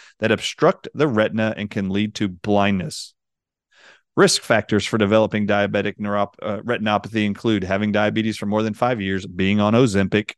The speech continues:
just so you know. And now the third one that everybody should be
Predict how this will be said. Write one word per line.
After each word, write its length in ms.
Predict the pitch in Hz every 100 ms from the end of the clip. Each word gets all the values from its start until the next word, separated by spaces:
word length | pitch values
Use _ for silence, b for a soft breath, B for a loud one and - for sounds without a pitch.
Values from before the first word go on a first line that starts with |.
| _ _
just 160 | - -
so 60 |
you 80 | 95
know. 180 | 85 85 _ B B B B B -
And 180 | 113 123
now 220 | 127 107
the 120 | 104
third 400 | - 175 190 170
one 200 | 131 107
that 100 | 104
everybody 380 | 113 113 113 110
should 160 | -
be 280 | 113 110 104